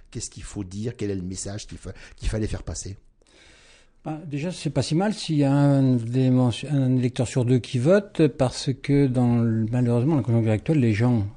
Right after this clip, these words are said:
Speaker 1: Mm.
Speaker 2: rouspètent, euh, bloquent, mais ne votent pas.
Speaker 1: Mm.
Speaker 2: Et, euh, si on arrivait à ça, ça serait pour nous déjà une grande victoire,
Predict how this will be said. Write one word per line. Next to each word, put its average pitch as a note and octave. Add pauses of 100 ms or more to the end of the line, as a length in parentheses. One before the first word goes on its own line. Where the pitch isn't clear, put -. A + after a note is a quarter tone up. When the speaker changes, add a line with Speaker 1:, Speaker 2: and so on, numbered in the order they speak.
(160)
Speaker 1:
Mm. A2+
Speaker 2:
rouspètent, F3
euh, B2
bloquent, C3+
mais A#2+
ne A2+
votent -
pas. G3 (340)
Speaker 1:
Mm. - (340)
Speaker 2:
Et, B2
euh, A#2
si A2
on C#3+
arrivait C3+
à A#2+
ça, E3+
ça C3
serait B2
pour A#2+
nous C3+
déjà A#2+
une B2
grande A2+
victoire, E3